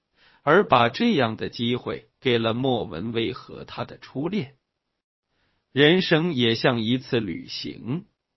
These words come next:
莫文蔚一路看风景，见识过那么多高山大河之后，兜兜转转，最终还是要回到最初。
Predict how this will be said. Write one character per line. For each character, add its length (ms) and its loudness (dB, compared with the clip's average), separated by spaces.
莫 260 6
文 280 2
蔚 360 2
一 240 2
路 240 2
看 320 -2
风 320 -2
景， 260 -12
见 280 4
识 160 0
过 180 2
那 180 2
么 200 -4
多 240 0
高 320 4
山 260 0
大 260 0
河 240 -10
之 180 -6
后， 380 -8
兜 280 0
兜 200 -4
转 420 -2
转， 280 -18
最 240 4
终 320 -2
还 320 0
是 200 -4
要 200 0
回 260 -10
到 160 -8
最 280 -8
初。 420 -6